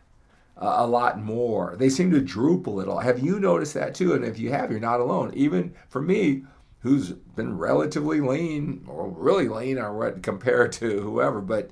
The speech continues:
uh, you know, my entire adult life, as I've aged, it just seems like, you know, the, you know, the, the, the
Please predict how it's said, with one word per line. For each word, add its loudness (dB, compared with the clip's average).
uh, -2
you 0
know, 4
my -2
entire 0
adult -2
life, -2
as 0
I've 2
aged, -4
it 4
just -8
seems -4
like, -6
you -2
know, 2
the, 0
you -8
know, -12
the, -4
the, -8
the -4